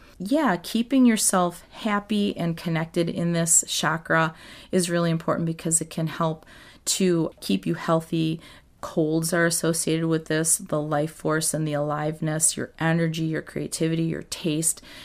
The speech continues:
It's all sort of, like, here. So that's another moment where if you check in with yourself, if you're feeling off,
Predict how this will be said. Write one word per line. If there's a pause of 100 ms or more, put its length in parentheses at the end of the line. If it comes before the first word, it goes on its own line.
(120)
It's
all
sort
of,
like, (380)
here.
So
that's
another (340)
moment
where
if
you
check
in
with
yourself,
if
you're
feeling
off,